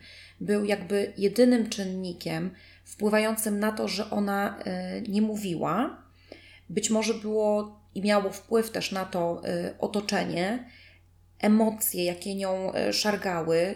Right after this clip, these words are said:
izolacja, w jakiej żyła, być może tak, być może nie. Tego oczywiście nie wiemy, ale na pewno brak kontaktu z językiem miał ogromny wpływ na to, że dziewczynka nie potrafiła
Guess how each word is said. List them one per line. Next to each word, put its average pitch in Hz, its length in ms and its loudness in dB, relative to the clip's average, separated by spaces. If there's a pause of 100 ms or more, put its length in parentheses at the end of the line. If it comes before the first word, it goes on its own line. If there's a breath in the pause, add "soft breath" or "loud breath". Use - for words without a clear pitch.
(100)
izolacja, 208 680 2
w 208 60 -6
jakiej 196 300 -4
żyła, 180 640 -2 (560 soft breath)
być 220 200 0
może 247 240 4
tak, 254 500 -4
być - 140 -4
może 208 280 0
nie. 175 200 -2
Tego 214 280 -2
oczywiście 214 800 0
nie 214 180 2
wiemy, 196 600 0 (800 loud breath)
ale 185 160 -2
na 208 100 -2
pewno 233 580 0 (360 loud breath)
brak 240 520 -2
kontaktu 208 640 -4
z 175 120 -6
językiem 208 1000 -2
miał 214 240 2
ogromny 233 460 0
wpływ 220 340 -4
na 196 140 0
to, 226 240 -2
że 226 120 -4
dziewczynka 247 800 -2 (500 loud breath)
nie 233 140 4
potrafiła 233 800 -2